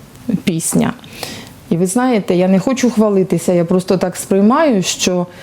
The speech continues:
думки дійсно збуваються. І якщо так складати те, що ти хочеш, то воно збудеться.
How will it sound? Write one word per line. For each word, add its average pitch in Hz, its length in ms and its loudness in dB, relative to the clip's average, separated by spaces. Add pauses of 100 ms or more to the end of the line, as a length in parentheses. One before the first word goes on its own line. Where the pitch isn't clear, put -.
(220)
думки 196 420 2
дійсно 208 540 4
збуваються. 175 1000 0 (460)
І 170 60 0
якщо 180 540 0
так 175 260 -4
складати 196 800 -2
те, 165 180 0
що 175 240 0
ти 180 160 0
хочеш, - 720 -2 (500)
то 190 100 -2
воно 208 280 2
збудеться. 160 800 2